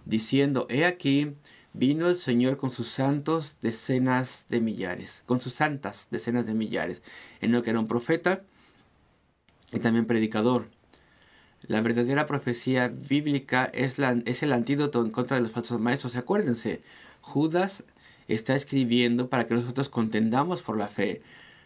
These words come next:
Y también estaba sonando la trompeta en alto en contra de los falsos maestros. Y por eso estoy mencionando que la verdadera profecía es el antídoto. Por eso tenemos que venir siempre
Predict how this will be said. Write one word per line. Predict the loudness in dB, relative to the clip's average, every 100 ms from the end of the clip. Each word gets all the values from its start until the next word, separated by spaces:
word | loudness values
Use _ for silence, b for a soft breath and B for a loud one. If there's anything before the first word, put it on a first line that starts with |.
| B
Y | -4
también | 0 0 4 4 2
estaba | 0 0 0
sonando | 0 0 2 4
la | 2 0
trompeta | -2 0 0 0 0 -6 -6
en | -2 2
alto | 4 4 2 -2 0
en | 0
contra | 2 2
de | 0
los | 0
falsos | -2 -2 -4
maestros. | 0 2 2 0 -2 -4 -8 B B B B -2
Y | 0
por | 2 2
eso | 2 -2
estoy | -2 0
mencionando | 2 0 0 2 4 4 2 2 0
que | 2 2
la | 2
verdadera | 2 2 2 0
profecía | -4 -4 -4 -2 0 2 2 0 -4 B B
es | -8 -2
el | 2
antídoto. | 2 0 0 0 0 -4 -10 B B B B -2
Por | 0
eso | 0 -2
tenemos | 0 2 2 0 -2
que | -2
venir | 2 2 0
siempre | -2 0 0 0 0 0 -2